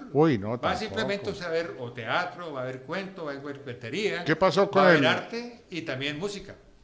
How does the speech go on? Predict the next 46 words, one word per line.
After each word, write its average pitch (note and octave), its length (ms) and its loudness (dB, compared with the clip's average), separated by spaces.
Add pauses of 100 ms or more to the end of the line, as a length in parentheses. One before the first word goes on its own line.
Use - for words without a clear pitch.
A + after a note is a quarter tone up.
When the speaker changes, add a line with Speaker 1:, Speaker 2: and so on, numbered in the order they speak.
(360)
Speaker 2:
Allá C#3+ 240 2
se F#3+ 100 -2
estará D#3 260 0
presentando E3 340 -2
esta E3+ 160 -6
noche E3+ 220 -8
el E3+ 80 -12
grupo E3+ 380 -6
Crey. D#3 420 -2 (680)
Con G2 120 -20
veinte C3 240 -6
años D3+ 200 -2
de B2 60 -4
experiencia, B2+ 360 -6
la C#3+ 80 -6
agrupación A#2 380 -8
jucuteña E3 420 -8
será C3+ 160 -6
la C3 60 -6
encargada B2+ 380 -6
de C3 60 -10
animar A#2+ 300 -12
esta C#3+ 260 -8
velada C3 540 -4 (400)
al A2 140 -8
son D3+ 200 -4
de D#3 80 -4
la C#3+ 80 0
balada, C#3+ 360 -2
los A#2+ 140 -6
boleros, B2+ 360 -8
el D#3 100 -8
merengue C#3 560 -6
y F#3 240 -8
la D3+ 140 -6
salsa, C#3 260 -2
<coughs> - 500 -4
ofreciendo C3+ 400 2 (120)
amplio D#3+ 240 -2
repertorio D3 520 -6
que C3+ 60 -10
busca B2 300 -8
complacer A2+ 480 -12 (440)
al G#2+ 140 -6
público B2+ 720 -6
presente. C#3+ 520 0